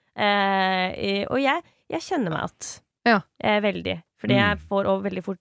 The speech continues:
Speaker 1: hvis jeg avbryter en sånn, så får jeg et veldig dårlig samvittighet. Jeg tenker sånn, «Nå, nå var ikke jeg snill mot det her mennesket.» Eh, men det du er egentlig helt nødt til å gjøre, er å si sånn, du må finne gode knagger på vei ut. Sant? Så du må
Speaker 2: Ja,
Speaker 1: alltid være
Speaker 2: lage
Speaker 1: forberedt.
Speaker 2: små exits.
Speaker 1: Ja, du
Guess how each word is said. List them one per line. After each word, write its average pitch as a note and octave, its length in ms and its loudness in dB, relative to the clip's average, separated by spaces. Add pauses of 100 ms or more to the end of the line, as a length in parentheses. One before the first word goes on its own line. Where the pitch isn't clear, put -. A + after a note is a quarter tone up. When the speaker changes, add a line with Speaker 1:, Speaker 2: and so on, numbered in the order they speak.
Speaker 1:
hvis G3+ 100 -4
jeg G3 180 -2 (240)
avbryter F3 500 -2
en F#3 40 -4
sånn, F#3+ 140 -4
så F#3+ 80 -6
får F#3+ 140 -2
jeg F3+ 100 0
et F3 80 -6
veldig F3 200 0
dårlig E3+ 180 2
samvittighet. F3 240 -4
Jeg F#3 100 0
tenker F#3 160 -6
sånn, F3 80 0
«Nå, F3 160 2 (420)
nå G3+ 100 4
var F3+ 100 0
ikke - 180 -8
jeg F#3 80 -2
snill F3+ 300 -2
mot F3 140 0
det E3+ 100 -4
her F3+ 80 0
mennesket.» A3 460 0 (360)
Eh, F#3+ 580 2
men G3 180 0
det F3+ 140 2
du F#3+ 80 2 (340)
er F#3 200 -2
egentlig F3+ 220 -4
helt F3 160 -6
nødt E3 200 -6 (100)
til F3+ 100 -2
å - 20 0
gjøre, F#3 200 4 (500)
er F#3 240 4
å F#3+ 80 -2
si F3 340 -2
sånn, F3 240 -2 (380)
du G#3 80 0
må A3 240 0
finne G3 320 0
gode F3+ 640 0
knagger F3 360 -2
på F#3 100 -8
vei - 200 0
ut. - 320 -6 (880)
Sant? - 320 -2 (200)
Så G#3 100 -8
du A3+ 80 2
må A3+ 100 6
Speaker 2:
Ja, A#3+ 160 6
Speaker 1:
alltid A3 240 2
være A#3 100 2
Speaker 2:
lage A#3+ 220 8
Speaker 1:
forberedt. F#3 80 -6 (100)
Speaker 2:
små G3+ 160 0
exits. - 300 -6
Speaker 1:
Ja, C4 80 2
du C#4+ 100 2